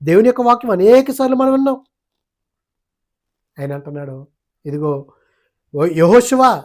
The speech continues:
నువ్వేం భయపడకు, బాధపడకు, దిగులు పడకు. నీవు బ్రతుకు దినములన్నిటిను ఏ మనుషుడును నీ ఎదుట నిలవలేడు." ఎందుకు? యెహోషువ ఏమన్నా ఇదేనుడేనా?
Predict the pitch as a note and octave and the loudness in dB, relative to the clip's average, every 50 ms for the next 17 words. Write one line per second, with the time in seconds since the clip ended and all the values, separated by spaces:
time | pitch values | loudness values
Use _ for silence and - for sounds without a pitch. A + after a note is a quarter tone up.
0 | _ - D3 C#3+ C#3 D3 D3+ D#3+ D#3 C#3 C#3+ C#3+ D3 D3 D#3+ D3+ D3+ D3+ D3 C#3 | _ -12 -10 -6 -4 -4 -4 -4 -6 -6 -6 -6 -6 -6 -8 -12 -10 -10 -12 -10
1 | B2+ C3+ C3+ C#3 C#3 C#3+ C3+ D3+ C#3+ C#3 D3 C#3+ C#3+ F#3+ F#3+ B3 C4 C4 C#4+ C#4 | -8 -8 -10 -10 -10 -12 -12 -12 -12 -12 -10 -6 -4 -2 -2 -2 -2 0 0 0
2 | C#4+ C#4+ D#4 D4+ - - - _ _ _ _ _ _ _ _ _ _ _ _ _ | 0 -2 -2 -4 -4 -4 -8 _ _ _ _ _ _ _ _ _ _ _ _ _
3 | _ _ _ _ _ _ - D#3+ F3 A3 B3+ C4+ C4+ B3+ F#3 A3 A#3 A#3+ A#3 D4+ | _ _ _ _ _ _ -6 -2 2 4 4 4 4 4 4 4 4 4 4 2
4 | D4 C#4 G#3 G3 A3+ A#3 C4+ C#4 C#4+ C#4 C#4 C#4+ D4 D4+ D4+ D#4 - D#4 D4+ D4+ | -4 -2 0 0 2 2 4 2 2 2 2 2 2 2 0 0 0 0 2 2
5 | F4 F#4+ F4 C4+ A3+ - _ _ _ _ - C#3+ C#3+ D3+ E3+ G#3 A#3+ C#4 D4+ D#4 | 2 2 0 -2 -4 -10 _ _ _ _ -16 -10 -4 0 2 4 4 4 4 4
6 | D4+ D4+ D#4+ - - D#4+ D#4 D#4 D#4+ D#4+ E4 D#4+ D4 C#4+ D4 C#4 C4+ C4 B3+ C4+ | 0 0 0 -2 -6 -6 -4 -4 -4 -2 -2 -2 0 0 0 0 0 -2 -2 -4
7 | C4+ - E4 F#4 F#4+ E4+ B3+ F3+ E3 E3 F3 F#3 F#3+ A3 A#3+ C4+ C4+ C#4+ D4 D4 | -2 -2 -2 0 -2 -4 -6 -8 -8 -6 -4 -2 -2 0 0 0 -2 -2 -2 -2
8 | B3+ A3 G3+ G#3+ A#3 C4 C#4 D#4 - - F4+ F#4 F4+ F4+ E4+ F4 _ _ _ _ | -4 -2 -2 -2 -2 -2 -4 -6 -4 -4 -4 -4 -4 -6 -10 -14 _ _ _ _
9 | _ _ _ _ _ _ _ _ _ _ _ _ _ _ _ _ _ _ _ _ | _ _ _ _ _ _ _ _ _ _ _ _ _ _ _ _ _ _ _ _
10 | _ _ - C#3+ C#3 C#3+ D#3+ F3+ F3+ F3+ - G#3 F#3+ F#3 F#3+ G3+ G#3 G#3 F#3+ F3 | _ _ -8 -4 -2 -2 -2 -2 -4 -6 -6 -6 -4 -4 -4 -6 -6 -8 -8 -10
11 | D3+ D3 D3+ _ _ _ _ _ _ _ _ _ _ _ _ _ _ _ _ _ | -12 -14 _ _ _ _ _ _ _ _ _ _ _ _ _ _ _ _ _ _
12 | _ _ _ _ _ _ _ _ _ _ _ _ _ _ - C#3 C3 D3+ F3 F#3+ | _ _ _ _ _ _ _ _ _ _ _ _ _ _ -16 -10 -8 -6 -6 -6
13 | G3 G3 F#3+ F#3 E3 D#3+ E3+ G#3+ C#4 | -6 -6 -6 -8 -8 -8 -12 -14 -16